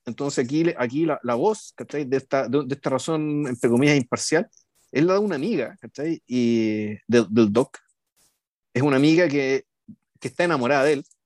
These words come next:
¿cachai? Y, y esto te lo dice desde el principio, eh, no lo dice, no te lo, la película te lo dice con imágenes, ¿cachai? Con la, con la, con la actuación de la, de, de la, de la actriz, digamos, ¿cachai? Con cómo lo mira,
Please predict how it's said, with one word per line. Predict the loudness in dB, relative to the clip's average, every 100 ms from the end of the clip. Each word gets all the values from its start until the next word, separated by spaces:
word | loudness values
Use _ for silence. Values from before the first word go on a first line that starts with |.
| _ -20
¿cachai? | -14 -14 -12
Y, | -10 -4
y | -4
esto | 0 4
te | 4
lo |
dice | 4 2
desde | -2 0
el | 0
principio, | -2 -4 0 2 0 0
eh, | -4 -2 -4 _ _ _ _ _
no | 0
lo | 2 2
dice, | 0 -2 -12
no | -10 -10 -6
te |
lo, | -6 -4
la | -2
película | 0 2 4
te |
lo | 2
dice | -2 -4
con | -4
imágenes, | 0 0 -2 -8 -10
¿cachai? | -10 -8
Con | -4 -6
la, |
con | -4 -4 0
la, | 0 0
con | 0 0
la |
actuación | 2 2 2 4
de |
la, | 4 2
de, | -2 -2
de | 0
la, | -2 0
de | -2
la | 0
actriz, | 0 0
digamos, | 0 -2 -8
¿cachai? | -16 -10
Con | -6
cómo | 0 2
lo | 4
mira, | 4 2